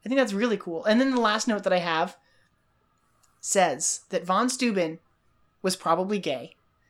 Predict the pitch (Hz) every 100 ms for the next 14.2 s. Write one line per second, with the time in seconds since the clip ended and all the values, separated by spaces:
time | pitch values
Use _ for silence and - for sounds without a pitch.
0 | _ _ _ _ - 202 220 247 214 240
1 | 254 302 - 285 285 - 226 240 - -
2 | _ - 220 214 214 208 202 196 180 175
3 | - _ _ _ _ 208 208 202 220 262
4 | 254 240 214 233 240 - 220 202 208 196
5 | 208 240 226 226 233 240 240 208 190 214
6 | 214 190 180 202 233 190 220 226 226 220
7 | - 220 226 226 220 233 233 233 339 208
8 | 135 - - - - - - 254 240 247
9 | 302 330 254 254 254 233 247 262 - 240
10 | 233 - 233 - 277 262 247 202 190 214
11 | - 254 269 - 262 254 254 254 262 -
12 | - _ _ _ - 220 214 - _ _
13 | - - _ - - 220 - - 254 185
14 | 175